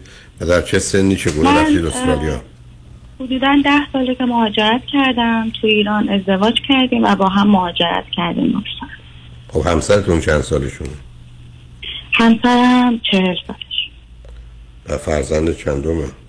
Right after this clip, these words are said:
Speaker 2: فرزند اول از خانوادهٔ دو فرزنده، بعداً با اختلاف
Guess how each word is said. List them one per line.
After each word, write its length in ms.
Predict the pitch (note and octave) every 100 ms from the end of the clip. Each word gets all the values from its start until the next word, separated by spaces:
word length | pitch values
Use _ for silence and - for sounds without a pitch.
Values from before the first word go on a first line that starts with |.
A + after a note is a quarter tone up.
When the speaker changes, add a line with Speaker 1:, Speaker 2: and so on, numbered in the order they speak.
| - - - - - -
Speaker 2:
فرزند 580 | G#3 G#3 F#3+ G#3+ G#3 -
اول 640 | G#3+ G3 F#3 F#3 G#3+ A#3+ A3+
از 400 | A3 A3 A3+ A3+ A3 -
خانوادهٔ 760 | G3+ F#3+ F3+ F3+ F#3 G3 G3
دو 140 | G3 F#3+
فرزنده، 680 | - F3+ F3+ F#3 F3+ G3+ A#3
بعداً 440 | A3+ F#3 F3+ F#3 F#3+
با 140 | F#3
اختلاف 400 | F3+ - F3+ F#3